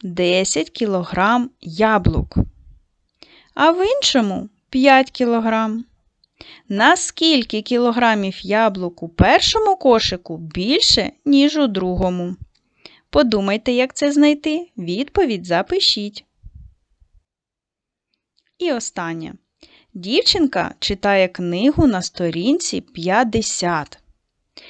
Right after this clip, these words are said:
Запишіть, будь ласка, номери попередньої сторінки і наступної сторінки. Давайте перевіримо. В одній коробці десять олівців. Скільки всього олівців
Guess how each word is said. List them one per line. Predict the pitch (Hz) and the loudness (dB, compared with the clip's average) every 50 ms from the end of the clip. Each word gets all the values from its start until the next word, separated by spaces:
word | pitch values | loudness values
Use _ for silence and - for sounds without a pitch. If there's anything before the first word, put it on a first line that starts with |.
| - - - - - - - | -20 -20 -20 -20 -20 -14 -4
Запишіть, | 208 233 294 311 311 403 392 - - 330 294 226 | 4 6 6 6 6 6 6 6 6 6 4 2
будь | 233 254 240 233 | 2 0 0 4
ласка, | 233 240 220 202 - - - 208 208 | 4 4 4 4 2 -2 -4 -2 0
номери | 220 240 247 254 262 254 247 226 196 170 160 | 2 4 6 6 6 6 4 2 0 -2 -2
попередньої | - - - 185 175 - 190 185 180 190 196 240 311 403 440 - 523 494 480 440 | -4 -2 -2 -2 0 2 2 2 4 6 8 8 8 8 8 6 4 4 4 2
сторінки | - - - 302 277 254 233 208 190 180 175 - - - 190 - _ _ _ _ _ - | 0 2 4 4 4 4 4 0 0 -2 -4 -6 -8 -8 -8 -10 _ _ _ _ _ 0
і | 277 277 285 269 | 2 4 4 6
наступної | 277 285 277 277 - - - - 311 302 269 220 - - 185 180 170 170 170 160 | 6 4 2 2 -2 -4 -4 0 2 4 2 2 2 2 0 2 2 0 -2 -4
сторінки. | - - - 180 170 160 160 160 151 151 151 - - 131 131 - _ _ _ _ _ _ _ _ _ _ - - - - - - - - - _ _ _ _ _ _ _ _ _ _ _ _ _ _ _ _ _ _ _ _ - | -4 -4 -2 -2 -2 -2 -2 -4 -4 -6 -6 -10 -12 -14 -14 -16 _ _ _ _ _ _ _ _ _ _ -20 -20 -20 -20 -20 -20 -20 -20 -20 _ _ _ _ _ _ _ _ _ _ _ _ _ _ _ _ _ _ _ _ -10
Давайте | 208 196 180 180 220 294 415 415 - 220 | -8 -8 -4 -2 -2 -2 -2 -2 -4 -6
перевіримо. | - - 202 202 196 190 180 180 175 175 175 175 170 165 165 175 - _ _ _ _ - - - - - - | -6 -4 -4 -4 -4 -4 -6 -6 -6 -6 -6 -8 -8 -10 -10 -12 -14 _ _ _ _ -20 -20 -20 -20 -10 -4
В | 214 | 0
одній | 208 208 202 214 208 | 0 0 0 0 -2
коробці | 208 - 208 208 208 202 - - - 190 | -2 0 0 2 2 0 -2 -4 -8 -4
десять | 175 185 175 170 165 - 185 196 - | 0 2 2 2 0 -2 -6 -4 -2
олівців. | 254 247 240 269 269 - - 320 320 330 | 0 0 0 -2 -4 -4 -4 -4 -4 -4
Скільки | - - - - 381 359 294 - 269 240 | -6 -8 -2 2 2 2 2 2 -2 -2
всього | - - 254 240 240 247 254 233 - - | -2 0 2 2 4 4 4 4 4 2
олівців | 208 202 202 214 208 - - 349 453 | -2 0 -2 -4 -4 0 4 4 4